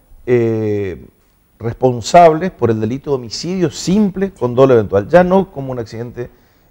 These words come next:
eh, normal, digamos, de tránsito, sino con algún grado de, eh, intencionalidad en la comisión del hecho. Eso es lo que diferencia uno de otro. Recordemos, repito, en los accidentes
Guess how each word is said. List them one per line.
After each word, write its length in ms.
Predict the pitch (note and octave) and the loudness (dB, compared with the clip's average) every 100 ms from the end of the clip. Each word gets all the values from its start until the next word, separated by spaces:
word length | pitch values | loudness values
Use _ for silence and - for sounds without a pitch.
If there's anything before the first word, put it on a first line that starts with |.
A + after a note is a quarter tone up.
| - | -8
eh, 500 | A2+ A2 G#2 G2+ - _ _ _ | -4 -2 -2 -4 -8 _ _ _
normal, 680 | - G#2 A2 A#2 C#3 D3+ C#3 | -14 -2 -2 2 2 4 2
digamos, 360 | B2 B2+ B2+ B2+ | 4 4 4 2
de 60 | |
tránsito, 520 | A#2+ C#3 D3+ E3 D#3 C#3 | 2 2 2 -2 -8 -6
sino 280 | A#2+ C#3 | -4 -4
con 140 | C3+ B2+ | -4 -4
algún 320 | A2+ A#2+ C#3 | -4 -4 -6
grado 400 | B2 B2 C3+ C3 | 4 6 6 4
de, 300 | A2+ A#2+ C#3 _ _ _ _ | 0 -2 -6 _ _ _ _
eh, 480 | - A2+ A2 G#2 G2 - | -2 0 2 2 0 -4
intencionalidad 1040 | B2+ B2 B2 A#2 B2+ A#2 G#2+ G#2+ B2+ C#3 - - | -10 -2 -2 -2 -2 2 4 6 4 4 -6 -12
en 140 | G#2 | -4
la 80 | G#2 | -4
comisión 420 | G2+ G2 F2+ G2+ | -2 -6 -6 -6
del 140 | F#2 E2 | -6 -8
hecho. 200 | - _ _ _ - | -14 _ _ _ -10
Eso 200 | C#3+ F3 | 0 4
es 40 | |
lo 80 | D#3 | 6
que 80 | C#3 | 4
diferencia 520 | B2+ B2+ D3+ D3+ C#3+ | 4 4 2 4 2
uno 200 | D3 D3+ | 4 4
de 60 | |
otro. 300 | C#3+ A#2+ F2 - _ - | 4 2 -2 -12 _ -18
Recordemos, 600 | - A2 A#2+ B2+ D3 G2+ E2 | -6 -2 2 4 2 0 -4
repito, 460 | G#2 C3 - F#2+ | -4 -4 -8 -8
en 140 | - G#2 | -8 -8
los 160 | A2 | -8
accidentes 640 | G#2 - A2+ D#3+ F3+ F3 - | -8 -10 -4 -4 0 -2 -2